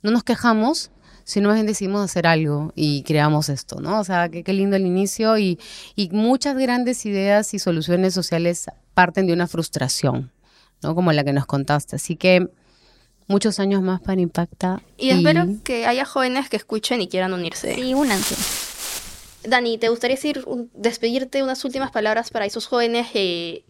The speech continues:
Speaker 2: que están dudando si entrar o no entrar, si quieren o no quieren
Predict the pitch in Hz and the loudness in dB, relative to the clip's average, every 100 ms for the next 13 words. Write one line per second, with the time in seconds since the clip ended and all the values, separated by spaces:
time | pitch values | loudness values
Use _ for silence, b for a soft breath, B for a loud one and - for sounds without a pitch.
0 | _ 202 190 214 226 254 262 254 247 254 | _ -8 -2 0 2 4 2 0 -4 -4
1 | 220 214 233 240 240 233 254 247 - 202 | -6 0 -2 -2 -8 -2 0 0 -4 -4
2 | 240 247 226 208 226 240 233 233 | -4 -2 -4 -4 0 0 0 -4